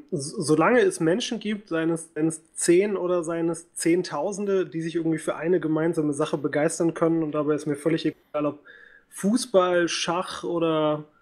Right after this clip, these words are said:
Videospiele, wenn die Bock haben, eine Party zu machen und einfach abzufeiern, was auch immer da vorne gerade passiert, ob jetzt die Dame auf, äh, F sieben ist oder die Midlane, die gerade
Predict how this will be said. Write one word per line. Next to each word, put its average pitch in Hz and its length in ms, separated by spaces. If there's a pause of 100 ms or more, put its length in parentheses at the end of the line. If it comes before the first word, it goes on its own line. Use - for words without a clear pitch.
(400)
Videospiele, 190 1080 (500)
wenn 160 160
die 196 120
Bock 208 260
haben, 202 540 (200)
eine 165 120
Party 202 420
zu - 140
machen 165 440
und 156 200
einfach 156 280
abzufeiern, 170 720
was 156 140
auch 165 140
immer 202 220
da 175 80
vorne 175 340
gerade 156 200
passiert, 175 460
ob 139 120
jetzt 151 220
die 160 100
Dame 160 320
auf, 165 320
äh, 156 320 (120)
F 156 140
sieben 180 320
ist 180 240
oder 165 420 (720)
die 165 100
Midlane, 175 600
die 165 100
gerade 165 600